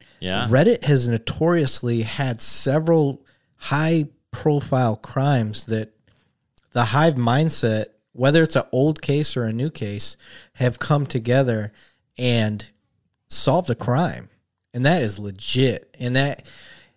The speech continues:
Speaker 2: it's hard to validate that because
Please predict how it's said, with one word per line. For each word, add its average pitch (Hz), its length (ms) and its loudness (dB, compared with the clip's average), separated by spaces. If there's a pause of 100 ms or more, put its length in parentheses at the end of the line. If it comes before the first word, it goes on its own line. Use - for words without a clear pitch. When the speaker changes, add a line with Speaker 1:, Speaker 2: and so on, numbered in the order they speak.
(600)
Speaker 2:
it's 135 160 -2
hard 156 420 2 (600)
to 117 680 0 (380)
validate 139 720 0
that 170 380 -2
because 120 600 -2